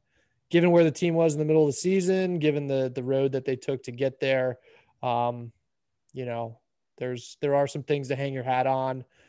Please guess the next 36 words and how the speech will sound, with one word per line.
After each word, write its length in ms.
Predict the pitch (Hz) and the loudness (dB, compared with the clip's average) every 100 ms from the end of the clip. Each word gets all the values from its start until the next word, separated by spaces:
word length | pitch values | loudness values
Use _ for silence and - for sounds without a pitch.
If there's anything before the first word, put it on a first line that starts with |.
| _ _ | _ _
and 120 | 127 | -8
there's 200 | 127 120 | -6 -6
certainly 320 | - 127 127 120 | -6 -6 -6 -8
things 300 | 131 123 - | -8 -10 -10
to 120 | 127 | -10
circle 600 | - 131 127 131 127 123 | -6 -4 -4 -2 -2 -2
and, 200 | 117 113 | -6 -10
and 420 | 120 117 117 113 _ _ _ | -12 -12 -14 -18 _ _ _
attack 480 | 135 - 131 123 123 | -16 -4 -4 -2 -4
as 280 | 120 117 120 | -8 -8 -8
rooms 260 | 135 127 | -8 -8
for, 160 | - - 156 | -12 -14 -4
room 220 | 147 135 | -2 -2
for 100 | 139 | -4
improvement, 540 | 123 - 131 123 117 - _ _ _ _ _ - | -6 -4 -4 -4 -12 -16 _ _ _ _ _ -10
um, 360 | 120 120 113 - | -8 -8 -12 -14
in 100 | 131 | -6
the 80 | 135 | -2
off 160 | 135 | -2
season. 380 | 127 127 127 127 | -2 -8 -10 -16
So, 320 | - 127 127 117 _ _ | -10 -8 -8 -14 _ _
um, 300 | 127 120 120 120 | -14 -12 -14 -6
in 60 | |
terms 200 | 156 208 | 4 6
of 60 | 196 | 8
how 120 | 202 | 8
I'm 80 | 185 | 8
feeling 280 | 196 196 190 | 6 4 6
though, 240 | 190 190 | 6 6
like, 400 | 156 143 135 - _ _ _ _ _ _ 135 | 6 4 0 -14 _ _ _ _ _ _ -4
you 100 | 131 | -2
know, 300 | 127 127 - _ _ _ _ _ _ _ | -2 -4 -12 _ _ _ _ _ _ _
sucks. 540 | - 151 120 - - - _ - | 2 2 2 -2 -18 -20 _ -14
I'm 120 | 127 | -6
bummed 280 | 131 135 131 | -2 -2 -2
out. 200 | 117 | -6